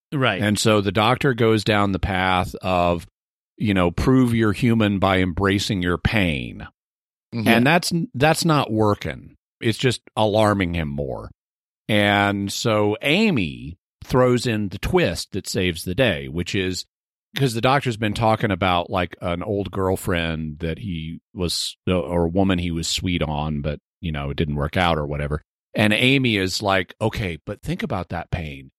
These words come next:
Speaker 2: It was good in a way, wasn't it? Because
Speaker 3: Mm-hmm.
Speaker 2: there's this positive side to romantic heartbreak.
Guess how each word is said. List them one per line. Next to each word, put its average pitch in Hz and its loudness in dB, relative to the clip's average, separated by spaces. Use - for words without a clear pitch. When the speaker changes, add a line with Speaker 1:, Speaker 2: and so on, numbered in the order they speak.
Speaker 2:
It 107 -6
was 95 0
good 254 2
in 90 -2
a 80 -4
way, 67 -10
wasn't 95 -6
it? - -20
Because 92 -4
Speaker 3:
Mm-hmm. 117 -2
Speaker 2:
there's 101 2
this 98 0
positive 123 2
side 78 -2
to 87 -4
romantic 87 0
heartbreak. 82 -2